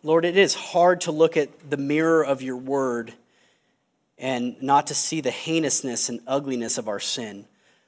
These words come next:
Lord, it, it's really easy to hear sermons and think, "Oh, I wish, wish that person was here to hear this." Lord, would you, would you take that spirit from us? That's arrogance. <laughs> It's arrogant.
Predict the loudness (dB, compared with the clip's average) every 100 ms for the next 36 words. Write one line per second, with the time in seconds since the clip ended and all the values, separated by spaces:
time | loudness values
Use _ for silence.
0 | _ -6 0 0 0 -4 -4 -2 2 4
1 | 4 2 -2 -2 -2 -2 -4 -8 -20 _
2 | _ -10 -4 -2 -2 0 0 2 0 -2
3 | -6 -6 -4 -4 -6 -6 -4 -4 -2 -4
4 | -2 -4 -6 -14 -20 _ _ _ -12 -8
5 | 0 0 0 -8 -8 -10 -10 -10 -10 -10
6 | -8 -8 -8 -6 -6 -6 -10 _ _ _
7 | _ _ _ _ _ _ _ _ _ _
8 | _ _ _ _ _ _ _ 0 2 2
9 | 0 -4 -6 -10 -8 -4 -2 0 -2 -2
10 | -4 -4 -6 -6 -4 -2 -2 0 0 0
11 | -6 -16 -14 -14 -10 -12 -12 _ _ _
12 | _ _ _ _ _ -8 0 4 2 0
13 | -16